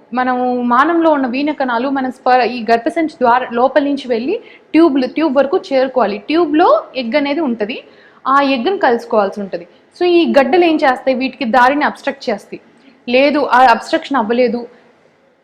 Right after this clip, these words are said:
వీర్యకణాలు అవన్నీ దాటుకొని పైకి వెళ్ళి ఎంబ్రియో ఫామ్ అయినా కానీ ఎంబ్రియో మూడో రోజు, నాలుగో రోజు మన గర్భసంచి లోపలికి వచ్చి ఇంప్లాంటేషన్ అనేది జరగాలి.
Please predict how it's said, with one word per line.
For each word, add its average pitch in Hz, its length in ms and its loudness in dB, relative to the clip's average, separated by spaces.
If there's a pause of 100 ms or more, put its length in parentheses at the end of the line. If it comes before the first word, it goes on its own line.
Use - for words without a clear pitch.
వీర్యకణాలు 302 540 2
అవన్నీ 262 280 2
దాటుకొని 262 520 0
పైకి 247 300 2
వెళ్ళి 262 140 2
ఎంబ్రియో 262 260 0
ఫామ్ 262 320 0
అయినా 233 220 -4
కానీ 202 360 -8
ఎంబ్రియో 330 440 2
మూడో 302 320 0
రోజు, 294 260 0
నాలుగో 262 320 -2
రోజు 254 280 0
మన 370 340 -4
గర్భసంచి 285 480 -2
లోపలికి 247 360 0
వచ్చి 233 340 -6
ఇంప్లాంటేషన్ 285 680 0
అనేది 254 220 -4
జరగాలి. 190 460 -6